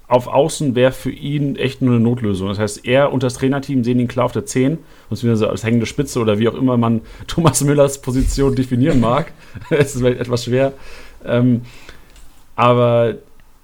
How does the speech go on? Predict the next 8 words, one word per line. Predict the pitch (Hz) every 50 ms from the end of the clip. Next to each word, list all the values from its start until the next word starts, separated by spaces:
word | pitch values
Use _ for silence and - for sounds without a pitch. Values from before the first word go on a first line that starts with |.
| _ -
jetzt | 135 135 139
ist | 147 127 120
mein | 123 131 139 185 202
Gedanke, | 165 117 113 123 139 151 - 175 170 175 185 196 185 - - - -
wer | 117 117 107 113 131 156 190 196 196 -
ist | 165 160 165 - -
denn | 160 156 147
der | 120 123 127 131 139 139 139